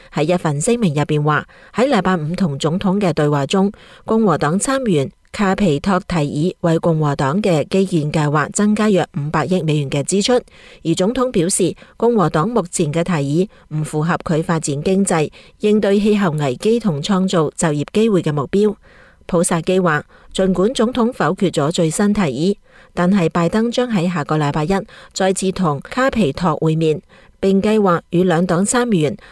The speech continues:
就更實質性嘅一攬子計劃進行接觸。共和黨人目前提出咗一項開支九千二百八十億美元嘅基礎設施計劃，而拜登最近提出嘅基礎設施一攬子計劃嘅開支係一萬七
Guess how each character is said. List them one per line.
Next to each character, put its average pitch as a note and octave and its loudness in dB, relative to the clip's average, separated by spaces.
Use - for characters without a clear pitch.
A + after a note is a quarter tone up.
就 E3+ 0
更 G3+ 2
實 G3+ 0
質 B3 0
性 E3+ 0
嘅 D#3+ 2
一 - -2
攬 E3+ 0
子 E3 0
計 F3 0
劃 D3+ -2
進 E3 -2
行 D#3 -2
接 D#3+ -4
觸。 G#3 0
共 A3+ 2
和 E3 2
黨 D#3 0
人 A#3 2
目 D3 0
前 D#3 0
提 E3 -2
出 G3 -2
咗 F3 -2
一 D#3+ -2
項 F3 0
開 A3+ 2
支 A#3+ 0
九 D3 0
千 A3 0
二 F3+ 2
百 D#3 -4
八 D#3+ -2
十 E3 -2
億 E3+ -2
美 D3 -2
元 C#3+ -4
嘅 D3 -2
基 F#3 2
礎 D3 -4
設 D#3+ -4
施 F#3 -2
計 D#3+ -2
劃， D3 0
而 E3 0
拜 G#3+ 0
登 C4+ 0
最 F#3+ 0
近 D#3+ -2
提 E3 0
出 G#3+ -2
嘅 D#3+ 0
基 G#3+ 0
礎 F3 0
設 F3 -2
施 A3 -2
一 A3 -2
攬 D#3+ -2
子 D3+ -4
計 E3 -2
劃 D3 -2
嘅 D#3 -4
開 E3+ 0
支 G3+ 0
係 E3+ 0
一 F#3+ 0
萬 D#3+ -2
七 A#3+ -2